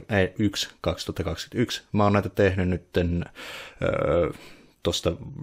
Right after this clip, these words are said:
jostain lokamarraskuun taitteesta asti englanniksi, mutta ajattelin, että voisin tehdä tässä kaksituhatta kaksikymmentäyksi myös suomeksi, koska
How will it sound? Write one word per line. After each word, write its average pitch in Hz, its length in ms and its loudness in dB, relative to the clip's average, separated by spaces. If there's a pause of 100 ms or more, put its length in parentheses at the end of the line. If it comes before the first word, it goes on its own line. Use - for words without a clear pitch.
(140)
jostain 92 340 2
lokamarraskuun 90 720 2
taitteesta 95 480 2
asti - 180 -4
englanniksi, 92 500 0
mutta - 240 -6
ajattelin, 98 460 0 (180)
että - 220 -6
voisin 85 280 0
tehdä 80 200 -4
tässä - 280 -6
kaksituhatta - 400 -4
kaksikymmentäyksi 98 540 -4
myös - 240 2
suomeksi, 110 420 4
koska 101 280 -2